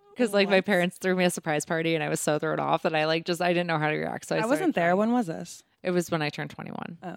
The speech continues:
Speaker 2: okay.
Speaker 1: So you weren't
Speaker 2: I
Speaker 1: there.
Speaker 2: didn't know you. That's fair.
Speaker 1: Yeah. <laughs>
Speaker 2: Um,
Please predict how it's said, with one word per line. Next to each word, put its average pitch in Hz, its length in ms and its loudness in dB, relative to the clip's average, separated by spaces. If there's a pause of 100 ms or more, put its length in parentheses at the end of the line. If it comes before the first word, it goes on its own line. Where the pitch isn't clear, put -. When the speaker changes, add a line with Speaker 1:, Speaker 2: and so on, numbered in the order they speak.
Speaker 2:
okay. - 200 -14 (160)
Speaker 1:
So - 180 -8
you 160 160 -6
weren't - 180 -10
Speaker 2:
I 185 60 -6
Speaker 1:
there. 175 100 -8
Speaker 2:
didn't - 80 -12
know - 100 -10
you. 190 140 -8 (220)
That's 202 260 -12
fair. - 220 -12 (100)
Speaker 1:
Yeah. 220 480 6
<laughs> - 40 -20
Speaker 2:
Um, 220 460 2